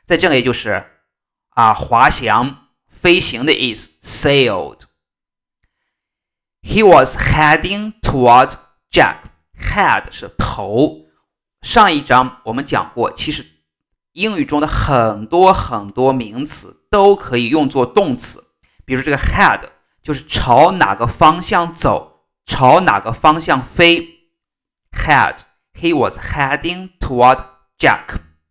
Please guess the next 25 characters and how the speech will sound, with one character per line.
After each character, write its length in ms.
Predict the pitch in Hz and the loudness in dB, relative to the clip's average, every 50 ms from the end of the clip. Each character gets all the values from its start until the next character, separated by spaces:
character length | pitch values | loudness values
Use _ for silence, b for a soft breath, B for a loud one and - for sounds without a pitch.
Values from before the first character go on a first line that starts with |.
| _ _ _ _ _ _ _ _ _ _ | _ _ _ _ _ _ _ _ _ _
那 100 | - 165 | -4 -4
比 140 | 180 - 151 | -4 -2 -4
如 60 | 127 | -2
说 140 | - 170 160 | 0 0 2
我 360 | 147 123 117 98 - - _ _ _ _ | 2 2 0 0 -2 -4 _ _ _ _
经 140 | - 165 165 | -4 -4 -2
常 180 | 156 139 131 | -2 -2 -2
跟 140 | 127 143 139 | -2 -2 -2
我 100 | 120 110 | -2 -2
们 80 | 117 123 | -2 -2
的 80 | 120 | 2
外 160 | 135 156 143 | 2 2 2
教， 460 | 127 139 135 120 87 - - - _ _ | 2 2 2 2 2 0 -4 -18 _ _
跟 80 | - 110 | -14 -12
我 80 | 110 117 | -10 -8
们 100 | 123 131 | -4 -2
的， 300 | 127 98 - - - _ | -2 -2 -2 -4 -10 _
啊， 400 | 117 107 95 90 - - _ _ _ _ | -4 -2 -2 -2 -4 -8 _ _ _ _
美 160 | _ - 107 104 | _ -20 -10 -6
国 140 | 127 127 | -2 0
老 120 | 127 107 87 | 2 2 0
师， 440 | - - - 127 113 - - _ _ _ _ | 0 -2 -4 -4 -4 -6 -8 _ _ _ _
然 140 | - 120 127 | -14 -8 -6
后 80 | 135 | -4
呢， 300 | 131 123 110 104 - - | -2 -2 -4 -4 -6 -10